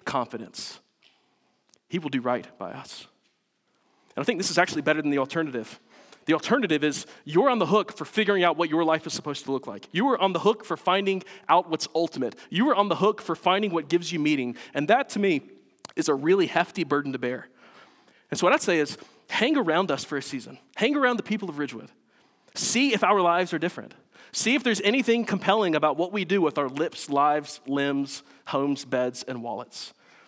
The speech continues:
And see if that has something to say about the goodness of the God that saved us.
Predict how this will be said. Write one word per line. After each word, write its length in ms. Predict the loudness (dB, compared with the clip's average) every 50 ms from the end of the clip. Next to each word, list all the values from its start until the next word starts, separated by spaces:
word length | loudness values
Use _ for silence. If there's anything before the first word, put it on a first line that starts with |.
| _ _ _ _ _ -8
And 80 | -6
see 160 | -4 -2 0 0
if 100 | 0 0
that 180 | 0 -2 -2 -8 -20 -12 -4
has 220 | 0 2 2 2 4
something 320 | 2 0 2 2 -2 -2
to 100 | -2 -2
say 200 | -2 0 2 2
about 180 | 2 0 -2 -4
the 80 | -4
goodness 400 | -2 0 0 0 0 -2 -4 -4
of 140 | -6 -10 -8
the 80 | -6 -4
God 320 | -2 0 0 0 -2 -6 -10 -18 _ _ -20
that 100 | -16 -14
saved 360 | -12 -10 -8 -8 -10 -10 -12
us. 320 | -16 -16 -16 -18 -18 -18